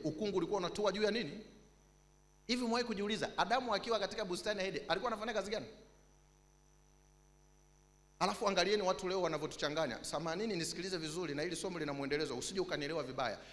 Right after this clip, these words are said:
Leo hii kuna watu wanatafsiri kazi ambayo sio hiyo Mungu aliyoisema. Utakuta mtu anasoma Biblia anakuambia kabisa,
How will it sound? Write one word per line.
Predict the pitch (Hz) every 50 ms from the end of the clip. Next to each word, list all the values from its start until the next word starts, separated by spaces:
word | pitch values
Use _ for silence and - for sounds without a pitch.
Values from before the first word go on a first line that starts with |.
| - - -
Leo | 151 175 180 185 208
hii | 233 247
kuna | 240 226 196 190
watu | 185 208 226 - - 202
wanatafsiri | 180 185 160 - 180 170 - - 240 233 208
kazi | - - - 208 226 208 185 156 165
ambayo | 165 175 185 190 170
sio | 131 - - - 269 285 240
hiyo | 208 185 233 233 190
Mungu | 180 196 202 190 156
aliyoisema. | 139 143 156 135 117 - 135 110 - - - - - - - - _ - - - - - - - - - - - - - - - - - - -
Utakuta | 165 180 208 - - 269
mtu | 254 254 - 226
anasoma | 202 190 - 254 247 226
Biblia | 202 190 180 202 202
anakuambia | 202 185 - 185 202 196
kabisa, | 185 180 175 175